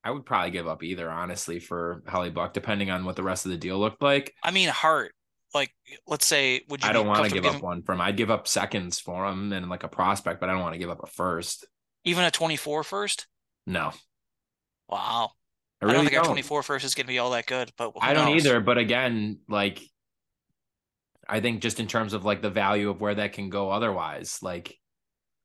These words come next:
Speaker 2: Well, we could also, uh, an important part to say that, to say about this is I, it's almost kind of a guarantee that U P L would have to be part of this deal.
Speaker 1: Right.
Speaker 2: So y-, you would be giving up U P L,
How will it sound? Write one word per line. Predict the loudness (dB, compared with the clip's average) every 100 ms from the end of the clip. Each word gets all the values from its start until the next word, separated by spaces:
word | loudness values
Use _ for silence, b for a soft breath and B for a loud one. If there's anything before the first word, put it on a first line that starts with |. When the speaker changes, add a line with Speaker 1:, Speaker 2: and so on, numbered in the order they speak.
| _
Speaker 2:
Well, | 6 6 6
we | 4
could | 8
also, | 8 6 2 0
uh, | -2 -4
an | -4
important | 0 0 2
part | 2
to |
say | 4 2
that, | 2 -4 -8
to | -2
say | 0
about | 2 0 0
this | -2
is | -2 -4
I, | -4 -6
it's | 0
almost | 0 2 0
kind | 2 0 0
of | -6
a | -4
guarantee | -2 -2 -4 -6 -8
that | -10 -14 -20 _
U | -10
P | -2 2
L | 2
would | 2
have | 0
to | -2
be | -4
part | -2 -2
of |
this | 0 0
deal. | 0 -4 -8 _ _ _ _ 2
Speaker 1:
Right. | 2 2 -4 -2
Speaker 2:
So | 0
y-, | 0 -4
you | -4 0
would | 0
be | 2
giving | 0 2 2
up | 0
U | 0 -2
P | -2 2
L, | 2 2 -2